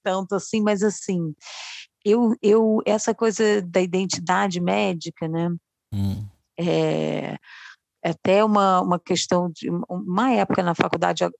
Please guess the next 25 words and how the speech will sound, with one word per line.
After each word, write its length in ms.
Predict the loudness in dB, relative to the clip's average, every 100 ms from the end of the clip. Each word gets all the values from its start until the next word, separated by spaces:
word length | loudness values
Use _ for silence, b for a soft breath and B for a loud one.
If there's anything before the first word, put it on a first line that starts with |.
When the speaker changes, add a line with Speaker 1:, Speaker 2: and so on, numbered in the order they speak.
| -12 -6
Speaker 1:
na 140 | -2
F 180 | -2 -2
M 180 | -4 -4 -2
P, 240 | 0 0
né, 160 | 0 -4
Faculdade 300 | -8 -8 -6
de 40 | -4
Medicina 320 | -6 -4 -6
de 80 | -4
Petrópolis, 720 | -6 -2 2 2 2 -2 -2
a 60 |
gente 300 | -2 -4 -4
estudando 640 | -4 -4 -4 0 2 2 0
essa 180 | -4 -4
questão 340 | -6 -2 -2
da 120 | -2 -2
formação 720 | 0 0 -2 -2 0 0 -2 -8 B B -8
das 260 | -2 0 0
habilidades, 720 | 0 0 2 2 2 2 0
atitudes, 1040 | -2 -4 -6 -4 0 2 2 2 -2 -4
e 60 | -2
uma 160 | -2 0
das 200 | 0 -2
questões 640 | -4 -4 -4 -2 -2 0
é 360 | 2 2 2